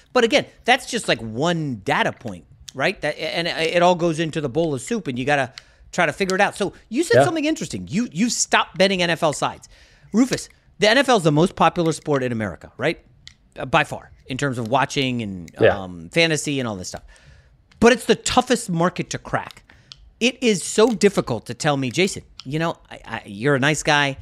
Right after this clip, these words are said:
Speaker 1: You've probably had some great wins. You've had some good results. You're just not gonna beat the N F L market." Nobody is. Stop wasting your time.
Speaker 2: I mean, some people
Speaker 1: Right?
Speaker 2: are, but it, it takes a lot. I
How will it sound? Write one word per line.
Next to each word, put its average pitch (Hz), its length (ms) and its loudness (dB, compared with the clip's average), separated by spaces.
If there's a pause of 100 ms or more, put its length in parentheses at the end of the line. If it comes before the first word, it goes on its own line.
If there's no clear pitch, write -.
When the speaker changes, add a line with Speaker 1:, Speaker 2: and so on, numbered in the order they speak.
(160)
Speaker 1:
You've 110 240 -8
probably 151 220 2
had 147 140 0
some 139 120 -6
great 139 200 0
wins. 127 320 -6
You've 101 120 -12
had 127 120 -4
some 135 180 -6
good 135 220 0
results. 120 320 -2 (600)
You're 151 200 0
just 302 160 2
not 269 200 4
gonna 220 120 4
beat 208 140 -2
the 185 100 0
N 180 60 4
F 175 100 -2
L 175 80 4
market." 175 340 -2 (180)
Nobody 180 800 8
is. 92 280 -8 (140)
Stop - 380 2
wasting 151 320 0
your 127 100 -4
time. 131 160 -2
Speaker 2:
I - 20 8
mean, 214 120 8
some 220 180 -2
people 151 220 0
Speaker 1:
Right? 165 120 2
Speaker 2:
are, - 260 -8
but 117 280 0
it, 139 220 -2
it 131 100 -8
takes 147 260 -2
a 127 60 -2
lot. 113 380 0
I - 40 -20